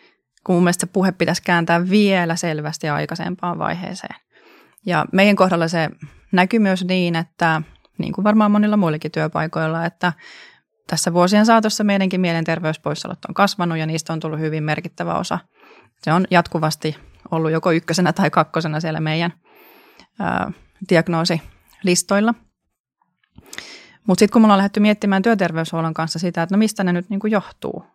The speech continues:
et mit-, mitä siellä taustalla on, niin siihen me ei olekaan saatu sit vastauksia. Ja sit me ollaan lähdetty pohtimaan sitä, että, mm,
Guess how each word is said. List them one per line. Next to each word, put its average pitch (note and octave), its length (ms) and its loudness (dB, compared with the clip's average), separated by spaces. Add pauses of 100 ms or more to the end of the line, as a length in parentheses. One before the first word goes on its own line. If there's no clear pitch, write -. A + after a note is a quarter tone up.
(160)
et - 80 -8 (220)
mit-, A3 220 0
mitä A3 200 4
siellä E3+ 240 -2
taustalla D#3 560 -4
on, G#3+ 300 2 (480)
niin F#3 120 2
siihen G3 240 2
me F#3 100 2
ei F3+ 100 2
olekaan D#3+ 280 -2
saatu D3 240 -4
sit D3 200 -14
vastauksia. - 560 -8 (340)
Ja E3+ 60 -4
sit - 80 -6
me F#3+ 80 0
ollaan F#3+ 140 0
lähdetty F#3 240 -4
pohtimaan D#3+ 400 -6
sitä, D3+ 340 -4
että, D3+ 300 -2 (880)
mm, D#3+ 320 0